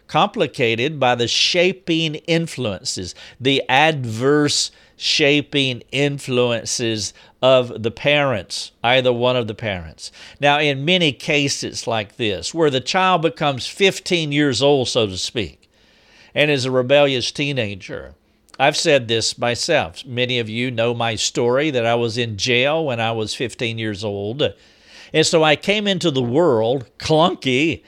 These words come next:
missing a piece. But by the time I was fifteen years old, uh,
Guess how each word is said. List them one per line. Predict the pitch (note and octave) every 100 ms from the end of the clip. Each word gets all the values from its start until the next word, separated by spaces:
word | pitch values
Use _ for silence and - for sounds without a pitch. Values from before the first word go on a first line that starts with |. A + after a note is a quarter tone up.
| _ _ _
missing | - C3 E3+ E3+ F3 D3+
a | C3+ A2+
piece. | - - G3+ F#3 G2 F#2 D3+ - - - - -
But | E3
by | E3 D#3+
the | D#3
time | D3 F#3+ G#3+ G#3
I | F#3 E3+
was | D3+ B2+
fifteen | - F#3+ F3+ - - A#3 B3+
years | A3 C#3+ C3 G#2
old, | A2+ G#2+ G2+ A#2+ D3
uh, | A2+